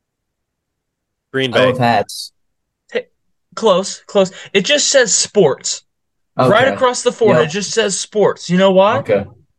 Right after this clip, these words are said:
Speaker 2: Hmm.
Speaker 3: 'Cause I love sports.
Speaker 2: Yeah.
Speaker 3: I'm gonna wear that hat a lot.
Speaker 1: Yeah.
Speaker 3: I'll let you, I'll let you know when it comes in, and it's gonna go right there.
Speaker 2: Okay. Yep.
Speaker 3: Mm-hmm.
Speaker 1: Yeah, I mean, it's, it's, uh,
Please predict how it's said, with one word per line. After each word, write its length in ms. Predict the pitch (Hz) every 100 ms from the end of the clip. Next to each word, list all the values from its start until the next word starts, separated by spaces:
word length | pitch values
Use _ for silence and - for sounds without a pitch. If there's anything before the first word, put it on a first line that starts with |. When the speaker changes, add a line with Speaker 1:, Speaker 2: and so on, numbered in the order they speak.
| _
Speaker 2:
Hmm. 300 | 131 117 101 - _ _ _ _ -
Speaker 3:
'Cause 100 | 190
I 100 | 196
love 220 | 190 180
sports. 560 | - - 98 - - _ _ - _ -
Speaker 2:
Yeah. 140 | 95
Speaker 3:
I'm 120 | 98
gonna 240 | 151 185 131
wear 220 | 131 135
that 120 | 147
hat 220 | 147 175
a 20 | 175
lot. 300 | 214 190 _ _ _ _ _ _ _ _ _ _
Speaker 1:
Yeah. 260 | - 107 98
Speaker 3:
I'll 100 | 180
let 200 | 185 -
you, 80 | - -
I'll 80 | 185
let 180 | 202 185
you 60 |
know 80 | 202
when 80 | 196
it 80 | 185
comes 220 | 202 190
in, 100 | 220
and 80 | 202
it's 120 | 180
gonna 160 | 185 185
go 120 | 185
right 440 | 175 208 220 226 - _ _ _ -
there. 520 | 147 175 151 110 - _ _ _ _ _ _ -
Speaker 2:
Okay. 240 | 101 98 -
Yep. 320 | 82 110 113 117 - _ _ 110
Speaker 3:
Mm-hmm. 60 | 165 170
Speaker 1:
Yeah, 140 | -
I 60 | -
mean, 180 | 123 120
it's, 300 | 123 - - -
it's, 420 | - - - -
uh, 380 | 104 101 101